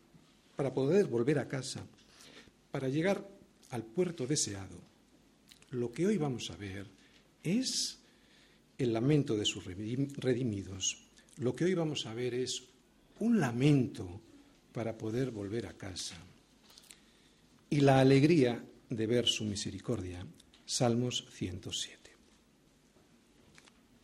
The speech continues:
Alabad al Señor porque Él es bueno.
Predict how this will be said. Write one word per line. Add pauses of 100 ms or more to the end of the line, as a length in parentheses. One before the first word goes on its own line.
(2000)
Alabad
al
Señor
porque (320)
Él
es
bueno.